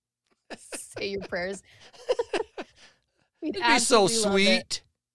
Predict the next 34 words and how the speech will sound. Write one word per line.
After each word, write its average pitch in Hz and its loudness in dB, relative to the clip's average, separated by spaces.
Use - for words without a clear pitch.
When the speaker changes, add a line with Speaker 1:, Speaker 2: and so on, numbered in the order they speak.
Speaker 1:
Oh, 214 -10
it'd 202 -8
be 196 -14
so 180 -12
nice. 170 -12
Exciting 185 -4
Speaker 2:
I 220 6
actually 185 0
feel 180 2
like 160 4
Speaker 1:
times. 147 -4
Speaker 2:
it's 127 -6
gonna 139 0
happen. 147 -4
We 151 -4
need 170 2
it - -10
to 131 -2
happen. 107 -6
Speaker 1:
I 208 -4
mean, 240 -4
Ryan 233 0
Smith, 277 -4
he's 208 -8
being 208 -8
very 185 -2
aggressive 208 -2
about 185 -4
it. 208 -4
I 202 -2
think 208 -14
it 214 -4
Speaker 2:
I 220 -10
Speaker 1:
makes 240 -2